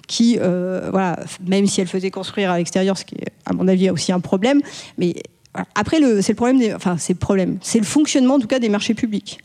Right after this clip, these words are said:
C'est que c'est le mieux-disant qui gagne, très souvent. Et donc, si l'éducation nationale,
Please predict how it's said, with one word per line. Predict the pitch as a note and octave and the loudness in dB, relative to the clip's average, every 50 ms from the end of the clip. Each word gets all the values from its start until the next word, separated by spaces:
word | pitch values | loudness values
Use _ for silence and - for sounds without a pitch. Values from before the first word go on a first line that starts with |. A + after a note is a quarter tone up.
| _ _ - - | _ _ -8 -4
C'est | - A#3 | -2 -2
que | G#3+ | 0
c'est | - - B3 | 2 2 2
le | A3+ A#3 | 4 4
mieux-disant | A3+ A#3 A#3+ G#3 A3 A3 A#3+ B3+ | 4 4 4 2 2 2 2 2
qui | B3+ B3+ - G3+ | 0 0 -2 -2
gagne, | A3 B3 B3+ G#3+ F#3 F3 - - _ _ _ - | -2 0 0 0 0 -2 -4 -8 _ _ _ -10
très | - - G3+ | -2 0 0
souvent. | F#3 - - G#3 A3 B3 C#4 C4+ - - - - - - _ - - | 0 2 2 2 2 2 0 -2 -4 -10 -20 -20 -20 -20 _ -10 -4
Et | - G3+ | -2 2
donc, | G3 G3+ G#3+ A3 - | 2 4 4 4 2
si | - - - B3+ | 0 0 2 2
l'éducation | A#3 A#3+ G3+ G#3 - A#3+ G#3 - B3 | 4 2 2 2 0 0 0 2 2
nationale, | A3+ G#3+ G#3 - - A3 A3+ A3+ A3+ A3+ G3 - - | 2 2 2 2 2 2 2 2 2 0 -2 -4 -6